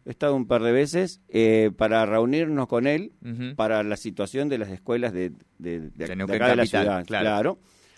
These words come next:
Speaker 1: Con, cuando hubo un cambio de ministro, eh, bueno, en lo personal,
Speaker 2: Sí.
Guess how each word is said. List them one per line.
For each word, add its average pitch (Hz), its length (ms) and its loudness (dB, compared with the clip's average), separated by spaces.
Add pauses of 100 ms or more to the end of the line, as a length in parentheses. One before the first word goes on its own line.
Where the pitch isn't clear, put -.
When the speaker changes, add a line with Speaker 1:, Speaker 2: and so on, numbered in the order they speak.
(800)
Speaker 1:
Con, 160 540 6
cuando 156 260 2
hubo 233 100 2
un 202 120 0
cambio 202 340 6
de 185 160 6
ministro, 208 720 0 (360)
eh, 131 440 0 (580)
bueno, 139 260 -4
en 180 200 2
lo 185 160 8
personal, 143 760 2 (140)
Speaker 2:
Sí. 107 340 -2